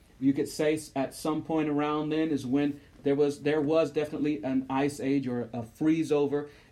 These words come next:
if you will. The s-, North Pole, the South Pole froze,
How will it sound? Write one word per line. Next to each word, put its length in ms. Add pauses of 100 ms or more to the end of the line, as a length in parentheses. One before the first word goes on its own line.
if 180
you 100
will. 320 (520)
The 160
s-, 220
North 420
Pole, 500
the 100
South 480
Pole 500
froze, 680